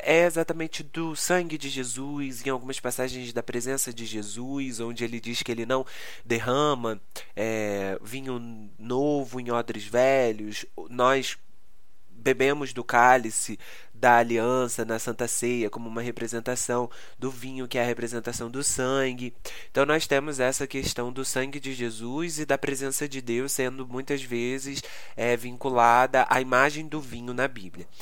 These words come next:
A segunda aplicação que o vinho tem na Bíblia é quando se refere ao prazer. Então o vinho, ele tem essa imagem de prazer mesmo. É, biblicamente falando, de um,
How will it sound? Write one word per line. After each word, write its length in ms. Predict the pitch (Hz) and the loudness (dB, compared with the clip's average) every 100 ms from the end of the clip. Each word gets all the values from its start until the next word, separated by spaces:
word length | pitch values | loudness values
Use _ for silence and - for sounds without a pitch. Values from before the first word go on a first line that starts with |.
| - - - - | -12 -12 -12 4
A 100 | 127 | 4
segunda 460 | - 156 165 208 190 | 6 0 4 10 10
aplicação 840 | - 185 - 185 - 147 151 185 | 10 -2 4 4 6 4 4 2
que 140 | - | -2
o 80 | 139 | -4
vinho 260 | 123 127 123 | -4 -6 -6
tem 260 | - 117 | -4 -4
na 180 | 117 139 | 2 0
Bíblia 640 | 131 123 151 160 120 113 - - | 0 -6 -10 -8 0 0 0 4
é 200 | 139 147 | 4 4
quando 340 | 151 151 151 | 2 0 0
se 140 | - | -2
refere 520 | 151 147 156 156 175 156 | 0 0 4 4 6 6
ao 160 | 151 | 4
prazer. 640 | - - 170 175 127 117 120 - | 2 6 8 8 4 -2 -4 -6
Então 260 | 131 151 156 | 0 2 2
o 20 | |
vinho, 300 | 143 156 170 | -4 -4 -2
ele 160 | 160 | -2
tem 220 | 196 185 202 | 0 2 4
essa 200 | 185 175 | 4 6
imagem 440 | 160 139 151 156 | 10 8 8 -2
de 100 | 156 | -2
prazer 480 | 170 180 147 160 151 | 2 2 2 -2 0
mesmo. 320 | 131 135 123 - - - - - - - | -4 -4 -8 -10 -10 -10 -10 -10 -10 -2
É, 380 | 120 117 113 104 - - - - - - - | 4 4 4 2 -4 -12 -12 -12 -12 -12 -12
biblicamente 800 | 123 147 185 185 175 165 143 - | -2 0 2 2 2 2 0 0
falando, 540 | 156 135 117 123 110 | 4 4 4 2 -4
de 160 | 107 | -6
um, 100 | 120 | -6